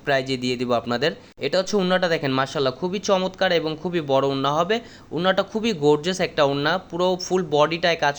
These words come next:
করা থাকবে ওড়নার। আর সালোয়ারটা হচ্ছে আপনার সান্থন ফ্যাব্রিক্সের ভিতরে। যারা যেখান থেকে দেখতেছেন, দ্রুত স্ক্রিনশট নিয়ে অর্ডারগুলো কনফার্ম করে নেবেন।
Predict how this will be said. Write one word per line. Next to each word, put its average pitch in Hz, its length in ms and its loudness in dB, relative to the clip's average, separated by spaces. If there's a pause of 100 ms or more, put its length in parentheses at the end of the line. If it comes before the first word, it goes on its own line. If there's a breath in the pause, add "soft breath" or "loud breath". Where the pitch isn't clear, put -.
করা 143 180 2
থাকবে 135 240 -2
ওড়নার। 143 260 0 (280 loud breath)
আর 123 160 -2
সালোয়ারটা 165 320 2
হচ্ছে 196 180 -2
আপনার 190 200 -4
সান্থন 170 380 -2
ফ্যাব্রিক্সের 160 500 -2
ভিতরে। 175 200 -2 (100)
যারা 147 220 2
যেখান 190 220 -2
থেকে 185 220 -2
দেখতেছেন, 185 380 -4
দ্রুত 151 160 -4 (120)
স্ক্রিনশট 165 440 -2
নিয়ে 180 120 0
অর্ডারগুলো 123 360 0
কনফার্ম 160 320 0
করে 175 180 0
নেবেন। 185 160 -2